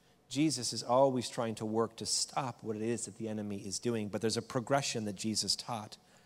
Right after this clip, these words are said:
There's a common enemy, a common darkness, whose anti-love temptations are powerfully effective.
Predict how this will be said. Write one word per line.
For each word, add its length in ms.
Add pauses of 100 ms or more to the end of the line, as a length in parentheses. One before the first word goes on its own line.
(640)
There's 220
a 20
common 400
enemy, 420
a 80
common 380
darkness, 560
whose 200
anti-love 840
temptations 840 (300)
are 100
powerfully 600
effective. 680